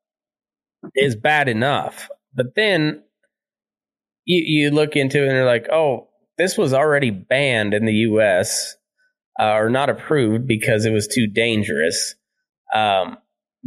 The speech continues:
but when we wanted to go wipe out a jungle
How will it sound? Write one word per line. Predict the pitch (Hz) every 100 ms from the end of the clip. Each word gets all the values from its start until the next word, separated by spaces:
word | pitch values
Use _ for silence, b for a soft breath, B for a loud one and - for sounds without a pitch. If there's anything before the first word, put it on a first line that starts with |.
| 120
but | 170 151 117 135
when | 151 147 131 131
we | 139
wanted | 139 147 139 131
to | 135
go | 113 131 139 123
wipe | 107 110 131 139
out | 143 131
a | 98 107
jungle | - 135 143 139 101 95 107 135 -